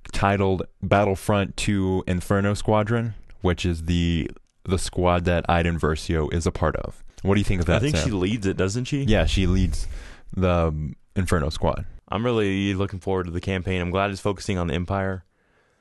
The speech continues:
Speaker 2: I was expecting it to be on the Rebellion, but I'm glad they kinda changed it up.
Speaker 1: I was hoping that they would have a switch between both views, which is what we're trying to do with War and Galaxy.
Speaker 2: But it's very hard, I think, to do that, wouldn't it be?
Speaker 1: It wouldn't be too hard.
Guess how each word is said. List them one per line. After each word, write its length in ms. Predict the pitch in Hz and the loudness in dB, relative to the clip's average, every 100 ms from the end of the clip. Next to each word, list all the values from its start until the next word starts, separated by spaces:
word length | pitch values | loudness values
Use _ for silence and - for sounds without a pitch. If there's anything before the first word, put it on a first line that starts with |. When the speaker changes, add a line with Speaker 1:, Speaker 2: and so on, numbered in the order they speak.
| _ | _
Speaker 2:
I 100 | - | 0
was 140 | 104 104 | 0 0
expecting 400 | - 120 113 117 | 0 -2 0 -4
it 100 | 95 | -4
to 60 | |
be 400 | 98 107 101 95 | -4 -2 -2 -2
on 140 | 80 92 | -2 -2
the 80 | 87 | -2
Rebellion, 580 | 87 90 87 82 85 - - - - | 0 0 0 -2 -4 -8 -18 -14 -4
but 160 | 85 | -2
I'm 120 | 71 90 | -2 -2
glad 300 | 90 90 82 | -2 -2 -2
they 380 | 85 85 85 76 _ _ _ _ | -2 -2 -6 -10 _ _ _ _
kinda 180 | - 127 | -8 -8
changed 320 | 107 104 98 87 | -6 -6 -6 -6
it 80 | |
up. 240 | 87 95 - - - | -6 -6 -10 -8 0
Speaker 1:
I 120 | 110 | 2
was 180 | 175 - | 2 2
hoping 220 | 151 139 | 2 2
that 120 | 123 | 2
they 80 | 104 | 2
would 160 | 95 92 | 2 2
have 580 | 92 90 85 - - - - | 2 0 0 -4 -16 -8 -2
a 100 | 98 | -2
switch 280 | - 101 | 0 -2
between 260 | - - 196 | -2 0 2
both 200 | 92 92 | 2 2
views, 400 | - 90 95 - | 2 2 2 2
which 180 | 87 - | 0 0
is 200 | 78 - - - - - - - - | -4 -4 -12 -16 -20 -20 -20 -20 -2
what 120 | 87 | 2
we're 100 | 82 | 2
trying 200 | 80 85 | 2 0
to 60 | 78 | 0
do 140 | 82 78 | 0 0
with 200 | 78 82 | -2 -2
War 160 | 82 | -2
and 100 | 80 | 0
Galaxy. 500 | 82 87 - - 101 - - - | 0 0 -2 -6 -8 -10 -12 -2
Speaker 2:
But 100 | 104 | -2
it's 100 | 98 | 0
very 300 | 117 117 104 | 0 2 2
hard, 300 | 101 98 87 - - | 2 0 -4 -8 -2
I 140 | 92 | -2
think, 320 | - 98 71 | 0 -2 -2
to 60 | 85 | -2
do 120 | 87 | 0
that, 340 | 87 87 - 92 | 2 0 -2 -4
wouldn't 220 | 95 104 | -2 -2
it 80 | 107 | -2
be? 240 | 123 123 - - - - | -2 -2 -4 -6 -8 -4
Speaker 1:
It 80 | - | 0
wouldn't 160 | 185 190 | 2 2
be 100 | 151 | 0
too 260 | - 151 | 2 2
hard. 380 | 143 160 170 165 | 2 2 0 -2